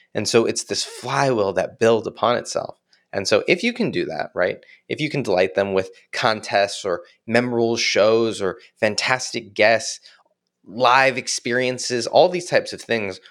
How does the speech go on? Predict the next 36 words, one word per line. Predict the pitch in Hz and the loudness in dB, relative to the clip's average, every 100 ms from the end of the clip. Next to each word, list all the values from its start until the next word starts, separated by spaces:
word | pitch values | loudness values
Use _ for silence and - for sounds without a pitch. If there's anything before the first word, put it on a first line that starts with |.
| - | -6
there's | 104 110 | -4 0
different | 156 139 110 | 2 2 2
ways | 107 | 0
to | - | 2
be | |
able | 95 | 0
to | 90 | 2
do | 101 | -2
it. | - | -2
If | 143 175 | -4 -4
you | 147 | -4
can | 98 | -4
do | 95 90 | -2 2
that, | 95 - - - | 2 2 -14 -2
you'll | 107 | 0
start | - 117 | 4 2
to | 104 | 2
have | 98 | 0
your | 95 | 0
listeners | 98 - 90 85 | -2 -2 -8 -8
grow | - 117 139 131 127 _ - | 0 4 4 4 -4 _ -14
and | 90 | -12
compound, | - 87 85 117 107 104 95 _ _ | -10 -10 -4 0 0 -2 -6 _ _
and | 95 | -6
you'll | 92 | -2
start | - 95 | 0 0
to | |
see | - 104 | 0 -2
the | |
real | 92 113 | 2 2
benefits | 98 90 85 85 | 2 0 -2 -2
of | |
having | - 80 90 | -2 -2 -4
a | |
thriving | - 85 - - | -2 -2 -2 -8
podcast. | - - - - | -8 -8 -10 -12